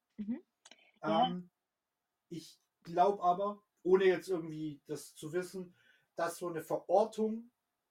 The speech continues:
Speaker 2: an einem Ort, den du, den du, den du kennst, ne?
Speaker 1: Mhm.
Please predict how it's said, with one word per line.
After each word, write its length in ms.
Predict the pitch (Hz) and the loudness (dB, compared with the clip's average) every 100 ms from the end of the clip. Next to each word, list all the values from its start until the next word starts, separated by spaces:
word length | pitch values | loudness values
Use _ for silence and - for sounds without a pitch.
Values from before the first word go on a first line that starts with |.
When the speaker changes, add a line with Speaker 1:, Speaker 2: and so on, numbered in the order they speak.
| _ _ _ _ _ | _ _ _ _ _
Speaker 2:
an 180 | 156 160 | -6 -4
einem 120 | 160 | 0
Ort, 280 | 180 202 220 | 6 6 6
den 160 | 196 160 | 0 -4
du, 260 | 165 156 | -6 -6
den 200 | 139 139 | -6 -10
du, 260 | 135 131 123 | -8 -10 -10
den 180 | 123 127 | -12 -12
du 100 | 123 | -14
kennst, 640 | - 185 226 262 - - _ _ | -2 0 0 -4 -10 -20 _ _
ne? 260 | - 220 277 _ - | -6 -6 -6 _ -8
Speaker 1:
Mhm. 260 | 196 247 | -4 -4